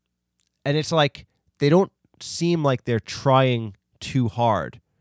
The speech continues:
They're just, like, they have an ease. Now, and this, sometimes these people are not, like, they're not pursuing, um, some type of, like, uh,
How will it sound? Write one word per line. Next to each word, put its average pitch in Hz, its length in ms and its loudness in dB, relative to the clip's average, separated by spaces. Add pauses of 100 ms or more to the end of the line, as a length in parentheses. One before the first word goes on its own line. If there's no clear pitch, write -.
(220)
They're 120 160 -2
just, 139 220 -8
like, 127 340 -2 (840)
they 131 120 0
have 120 180 -2
an 117 100 -6
ease. 131 360 -4
Now, 131 100 0
and 135 120 0
this, 165 80 0
sometimes 202 320 -2
these 196 160 -2
people 170 320 0
are 131 80 4
not, 143 280 2
like, 135 280 0 (920)
they're 156 120 2
not 170 300 2
pursuing, 143 880 -2 (440)
um, 104 500 -2 (840)
some 160 240 -4
type 139 300 -4
of, 107 420 -2 (720)
like, 104 220 -10
uh, 87 240 -6